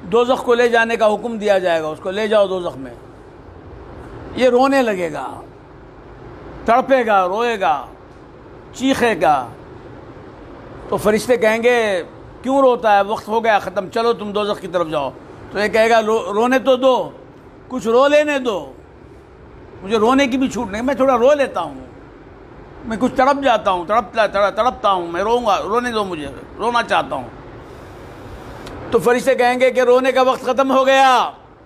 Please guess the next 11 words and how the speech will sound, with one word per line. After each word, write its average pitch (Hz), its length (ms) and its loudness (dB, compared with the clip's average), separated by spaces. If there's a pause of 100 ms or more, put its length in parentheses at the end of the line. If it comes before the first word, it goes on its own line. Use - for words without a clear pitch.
(500)
अब 190 180 -6
तुमको 226 320 -2
जाकर 220 300 2
झोंकने 220 400 -2
का 220 100 2
वक्त 208 220 0
है, 196 100 2
दोज़ख 190 280 -2
में 185 160 -6
चलो 226 260 0
जाओ। 160 280 -6